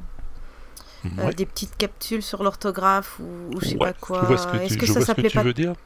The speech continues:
Speaker 1: Ta gueule, non ?
Speaker 2: Ta
Speaker 1: C'était
Speaker 2: gueule,
Speaker 1: pas,
Speaker 2: exactement.
Speaker 1: c'était ça ?
Speaker 2: <laughs>
Speaker 1: Oui,
Speaker 2: Oui.
Speaker 1: c'était ça.
Speaker 2: C'est ça, oui.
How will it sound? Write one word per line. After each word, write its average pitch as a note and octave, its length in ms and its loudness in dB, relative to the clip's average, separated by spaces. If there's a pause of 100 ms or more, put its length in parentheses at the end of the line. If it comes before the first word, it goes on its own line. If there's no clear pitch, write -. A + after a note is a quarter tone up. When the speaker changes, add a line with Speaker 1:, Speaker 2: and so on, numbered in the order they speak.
(100)
Speaker 1:
Ta G#3+ 120 -6
gueule, A#3+ 280 -6 (280)
non ? A3 180 -6 (240)
Speaker 2:
Ta - 120 6
Speaker 1:
C'était C3+ 160 2
Speaker 2:
gueule, B2 160 4
Speaker 1:
pas, F#2+ 80 -8
Speaker 2:
exactement. A2 580 2 (400)
Speaker 1:
c'était D#3+ 100 2
ça ? - 180 2
Speaker 2:
<laughs> - 60 2
Speaker 1:
Oui, A#3 120 6
Speaker 2:
Oui. - 0 -
Speaker 1:
c'était A3+ 300 4
ça. G3 220 -4 (1400)
Speaker 2:
C'est - 160 6
ça, B2+ 240 2
oui. A#2+ 220 0